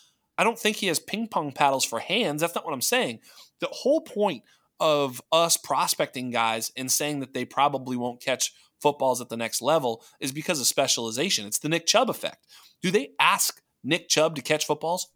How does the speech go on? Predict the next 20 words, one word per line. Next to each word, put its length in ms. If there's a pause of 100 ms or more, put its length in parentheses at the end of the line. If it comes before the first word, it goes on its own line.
No. 400 (400)
Doesn't 220
mean 120
he 100
can't. 500
He 120
might 300
be 200 (100)
fucking 340
great. 380 (360)
We, 160 (320)
we, 140 (160)
I 140
have 180
no 460 (760)
opinion 600
on 180
whether 260
Nick 300
Chubb 420